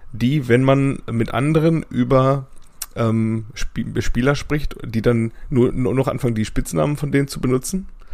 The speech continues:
Also, äh, gestern, äh, äh, Khedira war gestern im Doppelpass, äh, musste über Hertha B S C sprechen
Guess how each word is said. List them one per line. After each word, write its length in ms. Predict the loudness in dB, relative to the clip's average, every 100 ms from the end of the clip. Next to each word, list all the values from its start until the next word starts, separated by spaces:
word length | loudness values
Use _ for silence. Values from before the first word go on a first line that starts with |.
| -10 -8 -4
Also, 460 | -2 2 4 2
äh, 320 | 2 2 2 2
gestern, 460 | 2 4 4 2 -2
äh, 40 | -2
äh, 960 | 2 2 2 0 0 0 0 -2 -6
Khedira 640 | -4 0 4 4 4 4
war 140 | 4 2
gestern 340 | 2 0 0
im 220 | 0 -2
Doppelpass, 640 | 2 4 6 4 2 -4 -10 -14 -18 -18 -12
äh, 120 | -4 -2
musste 360 | 0 -2 0
über 120 | 2 2
Hertha 220 | 2 2
B 100 | 2
S 180 | 0 0
C 160 | 0
sprechen 540 | 0 -2 -2 -2 -4